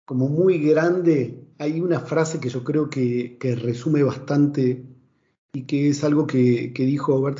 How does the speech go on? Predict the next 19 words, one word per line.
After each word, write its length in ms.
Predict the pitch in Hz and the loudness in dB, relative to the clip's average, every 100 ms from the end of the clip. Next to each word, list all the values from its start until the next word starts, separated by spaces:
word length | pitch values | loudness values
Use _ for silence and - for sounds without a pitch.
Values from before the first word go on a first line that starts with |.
| - | 0
Hellinger, 460 | 151 156 147 131 | 4 4 4 0
que 240 | - 123 143 | -2 0 0
es 120 | 147 | 0
la 100 | 135 | -4
persona 340 | 120 - 156 | -6 -2 0
que 100 | 156 | 0
desarrolló 640 | 120 110 110 104 98 127 107 | 0 -2 -4 -8 -4 -2 -2
esto. 420 | 104 - - _ _ _ _ _ _ _ - - | -6 -16 -20 _ _ _ _ _ _ _ -20 -6
Él 120 | 151 151 | 0 2
dijo, 300 | 165 156 - | 2 0 0
"Primero 460 | 127 143 170 170 | 4 6 6 4
viene 580 | 143 151 151 151 147 139 | 2 2 2 0 -2 -4
el 120 | 123 | -2
orden 500 | 127 143 175 226 226 - _ _ _ | 0 0 -2 -4 -8 -16 _ _ _
y 100 | 139 | -6
después 540 | 120 - - 139 135 131 | -4 -4 -2 0 -2 -4
viene 220 | 120 120 | -4 -2
el 80 | 110 | -2
amor". 440 | 104 107 101 - | -2 -4 -6 -10